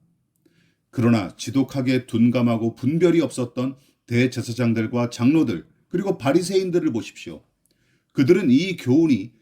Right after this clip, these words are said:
자기들을 염두에 두고 하신 말씀임을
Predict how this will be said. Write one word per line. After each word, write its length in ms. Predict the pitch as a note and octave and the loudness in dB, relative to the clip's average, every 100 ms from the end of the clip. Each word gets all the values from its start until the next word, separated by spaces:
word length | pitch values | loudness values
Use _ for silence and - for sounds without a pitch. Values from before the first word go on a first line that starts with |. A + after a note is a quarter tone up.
| _ _ | _ _
자기들을 640 | - A#2+ A#2 A#2+ C#3+ D#3+ | -10 -6 -2 -2 0 -2
염두에 540 | G2 A#2 D3 C#3 D#3+ D3 | 0 -2 -2 0 2 2
두고 300 | C#3 D3+ D3+ | -2 -4 -4
하신 360 | D#3+ - D#3 | -6 -6 -2
말씀임을 600 | B2+ A2 - B2 C3+ F3+ | -2 -2 -2 0 0 -2